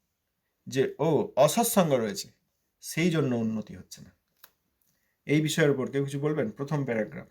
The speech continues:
প্রথম পরিচ্ছেদ। কিছু বললে ভালো, তাহলে আমাদের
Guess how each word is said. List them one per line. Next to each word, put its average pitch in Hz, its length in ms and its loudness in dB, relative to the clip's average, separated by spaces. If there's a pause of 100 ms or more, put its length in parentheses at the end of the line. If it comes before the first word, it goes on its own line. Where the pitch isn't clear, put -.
(120)
প্রথম 131 340 -8
পরিচ্ছেদ। - 460 -14 (3750)
কিছু 160 140 -10
বললে 147 260 0
ভালো, 156 320 2
তাহলে 131 300 0
আমাদের 131 260 -4